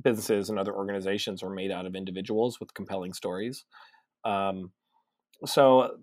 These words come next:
we're, we're always seeking that balance. I think it's about, um, there's, there's so many, and there's so many, you could go,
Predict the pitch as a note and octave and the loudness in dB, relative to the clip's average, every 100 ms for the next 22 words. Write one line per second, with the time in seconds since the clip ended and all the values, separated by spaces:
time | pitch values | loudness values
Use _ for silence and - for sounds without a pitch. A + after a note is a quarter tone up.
0 | - - F3+ C#3+ C#3 C3+ C3+ C3 - C3 | -18 0 6 8 10 10 10 8 2 0
1 | B2 A2 A2 C3 D3+ D#3 - A#2 B2 A2+ | 4 4 4 4 2 0 -4 -2 0 0
2 | G#2+ G#2+ A2 A2+ A2 A2 - C3 C3 C#3 | 0 0 4 8 8 6 6 6 8 8
3 | C#3+ E3 D3+ D#3 D#3 C#3+ C3+ B2 A2 C#3+ | 8 8 6 8 6 8 6 4 2 4
4 | C3+ C3 E3+ D3+ C3+ C#3 C3+ C#3 C3+ B2 | 6 8 6 6 4 4 8 12 12 10
5 | A2 | 4